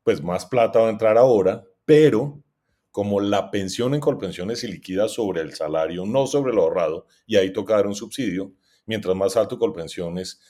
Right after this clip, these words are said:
más deuda, eh, se genera futura. Cada peso que entra en Colpensiones hoy genera una deuda futura y eso financieramente hay que tenerlo en cuenta.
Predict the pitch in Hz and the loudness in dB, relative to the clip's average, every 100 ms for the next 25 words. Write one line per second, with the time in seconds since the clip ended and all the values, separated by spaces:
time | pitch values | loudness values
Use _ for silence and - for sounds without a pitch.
0 | _ - 101 127 131 107 104 135 110 90 | _ -12 -4 0 -2 -2 0 2 2 -2
1 | 92 - _ - 80 76 87 82 80 101 | -4 -8 _ -18 -16 -8 -6 -4 -2 -2
2 | 82 135 - - - 135 147 143 135 135 | -4 -4 -4 -2 2 4 4 2 -2 -2
3 | 135 135 127 95 90 104 117 143 143 - | -2 -2 -2 -4 -8 -8 -4 -4 -4 -12
4 | _ _ - 101 110 120 113 107 104 104 | _ _ -6 0 4 4 4 2 2 2
5 | 101 92 90 95 107 107 98 110 - 139 | -2 -6 -4 -2 0 0 -2 -6 -6 -4
6 | 104 87 87 92 98 98 95 95 76 78 | -2 -4 -4 -2 -2 -4 -8 -10 -10 -10
7 | 87 87 120 135 | -6 -2 -2 -2